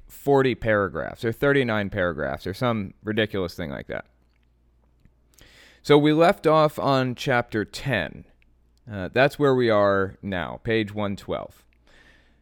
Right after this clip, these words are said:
So why don't we just get into it? The name of the chapter is You Will Come to Life.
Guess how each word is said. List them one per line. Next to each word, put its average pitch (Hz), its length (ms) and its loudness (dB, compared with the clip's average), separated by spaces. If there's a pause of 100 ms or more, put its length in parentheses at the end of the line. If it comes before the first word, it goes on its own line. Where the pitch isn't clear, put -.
(120)
So 127 140 2
why 151 140 8
don't 175 80 4
we 165 80 0
just 160 180 -6
get 160 140 4
into 175 260 0
it? - 140 -2
The 113 80 2
name 123 320 0
of 131 80 0
the 127 80 2
chapter 120 580 0
is 101 460 -2
You 113 260 -2
Will 113 160 0
Come 127 380 -4
to 127 160 -4
Life. 98 600 -6